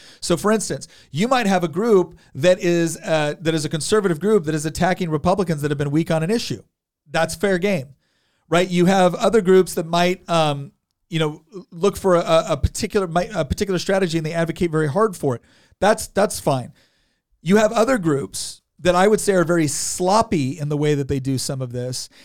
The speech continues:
and they end up attacking people that are friends, right? Because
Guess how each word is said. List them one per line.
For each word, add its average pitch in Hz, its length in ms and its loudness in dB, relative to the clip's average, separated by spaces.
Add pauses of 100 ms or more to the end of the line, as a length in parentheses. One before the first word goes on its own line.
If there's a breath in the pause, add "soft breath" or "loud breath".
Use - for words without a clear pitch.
(100)
and 170 140 -2
they 196 140 0
end 202 140 0
up 190 100 0
attacking 196 540 -2
people 175 300 -2
that 151 120 -2
are 135 80 0
friends, 143 760 -2 (880)
right? 175 360 -2
Because 185 640 2